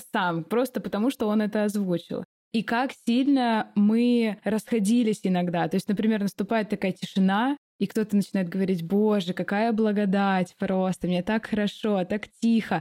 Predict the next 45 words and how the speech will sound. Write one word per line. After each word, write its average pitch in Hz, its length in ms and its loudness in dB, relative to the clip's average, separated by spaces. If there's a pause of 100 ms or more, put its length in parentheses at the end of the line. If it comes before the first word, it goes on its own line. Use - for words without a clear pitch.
(160)
А 190 140 0
у - 20 4
меня, 208 280 4
допустим, 220 460 -2
наоборот, 202 580 0
возникает 185 520 -2
чувство 240 300 0
раздражения, 202 920 0
потому 185 400 0
что 196 400 -2
тишина 226 440 2
давит, 202 520 0
звенит, 196 600 4 (260)
и 202 100 2
мы 220 120 4
начинаем 226 380 0
делиться, 226 500 0
и 208 440 2
для 202 140 2
меня 220 180 4
это 233 140 -2
было 202 200 0
таким 202 360 0
открытием, 196 640 0
что - 200 -4
вот, 202 320 0
мы 185 120 2
сидим 226 440 0
в 185 120 -2
одной 180 300 0
и - 20 0
той 285 160 2
же 285 100 2
комнате, 208 720 0 (180)
мы 180 140 0
вроде 202 300 0
бы 190 160 0
в 185 40 0
одном 190 280 0
и 247 40 0
том 226 180 0
же 226 100 -2
состоянии, 185 800 0
но 208 160 2
внутри 190 640 0